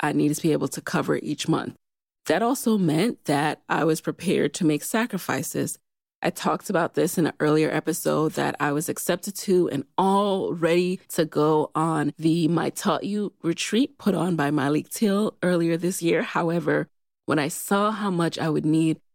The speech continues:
to have on health insurance and, and knowing that I would still be getting up and running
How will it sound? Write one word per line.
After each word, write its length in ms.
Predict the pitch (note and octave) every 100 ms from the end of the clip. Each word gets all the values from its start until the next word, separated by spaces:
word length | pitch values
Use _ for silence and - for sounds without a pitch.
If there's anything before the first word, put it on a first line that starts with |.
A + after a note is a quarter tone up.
| _ -
to 160 | D#3+ D3+
have 340 | - F3+ F3
on 140 | F3
health 240 | G3 C#3+ D#3
insurance 480 | D3+ - D3+ D#3+ C#3+
and, 120 | C3+
and 200 | C3+ - _ -
knowing 480 | E3+ F3 G#3+ A3+
that 140 | F#3 D#3+
I 80 | D3+
would 140 | D3
still 260 | - E3+ E3+
be 160 | D3+ -
getting 320 | E3 E3 D3+
up 160 | - D#3+
and 180 | D3 D3
running 360 | D3 D#3+ G3